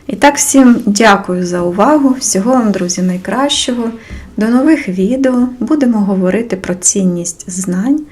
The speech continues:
для чого ж все ж таки ці знання потрібні. Якщо ви відчуваєте відгук на те, що вам потрібно бути саме в тому місці і в той час,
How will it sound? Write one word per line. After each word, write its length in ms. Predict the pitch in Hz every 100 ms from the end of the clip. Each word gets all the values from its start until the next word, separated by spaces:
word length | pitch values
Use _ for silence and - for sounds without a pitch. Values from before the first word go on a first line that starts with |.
| - - - -
для 160 | 190
чого 220 | 190 - 202
ж 80 |
все 160 | - 202
ж 140 | 190
таки 200 | 202 190
ці 200 | 196 196
знання 400 | 190 208 208 196 185
потрібні. 600 | - - 185 - 185 190 - - _ - - - - - - -
Якщо 320 | 185 190 262
ви 120 | 262
відчуваєте 640 | 233 - 214 226 202 196 185
відгук 640 | 202 285 220 175 - - - - - -
на 380 | 180 190 190 190
те, 180 | 196 196
що 500 | 185 - 175 180 - - - - - -
вам 300 | 185 202 190
потрібно 460 | 202 202 196 180
бути 320 | 185 185 185 175
саме 540 | - 175 165 160 165 - _ _ _
в 260 | - - - - -
тому 240 | 196 202
місці 580 | 190 190 190 - - - - _
і 80 | 190
в 60 |
той 180 | - 175
час, 440 | 190 - 339 -